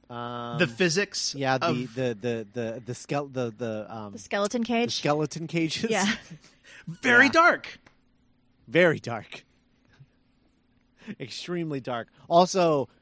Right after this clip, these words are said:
Speaker 1: uh, those cannibals made quick work of that crew. Um, 'cause they mentioned, like, "No, no, these are fresh bones. <laughs> These are not
Speaker 2: That goes back to what
Speaker 1: bones
Speaker 2: you
Speaker 1: they had
Speaker 2: were,
Speaker 1: lying around." <laughs>
Speaker 2: what you were saying about the weird timeline of this movie.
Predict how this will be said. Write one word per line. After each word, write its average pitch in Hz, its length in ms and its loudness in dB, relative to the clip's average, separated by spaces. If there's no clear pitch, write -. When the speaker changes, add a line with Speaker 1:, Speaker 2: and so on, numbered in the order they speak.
Speaker 1:
uh, 143 300 -2
those 156 180 0
cannibals 165 440 -2
made 135 200 -4
quick - 280 0
work 180 280 -6
of 139 80 -4
that 127 180 -2
crew. 101 300 -8
Um, 104 480 -12
'cause - 420 -12
they 135 160 0
mentioned, 160 420 2
like, 113 200 -6
"No, 156 160 4
no, 151 200 4
these 175 200 -2
are 170 80 0
fresh 160 320 -2
bones. 104 580 -12
<laughs> - 80 -20
These 139 200 -4
are 196 80 0
not 156 320 4
Speaker 2:
That 208 320 -2
goes 247 300 2
back 180 260 0
to 190 80 -4
what 185 80 6
Speaker 1:
bones 190 140 4
Speaker 2:
you 156 80 0
Speaker 1:
they 180 100 6
had 180 140 6
Speaker 2:
were, - 60 -2
Speaker 1:
lying 165 260 4
around." 151 640 -2
<laughs> - 100 -20
Speaker 2:
what 175 220 0
you 160 100 2
were 160 60 2
saying 160 260 0
about 151 280 0
the 143 100 -2
weird 143 280 0
timeline 139 480 -2
of 110 80 -10
this 110 200 -10
movie. 101 320 -12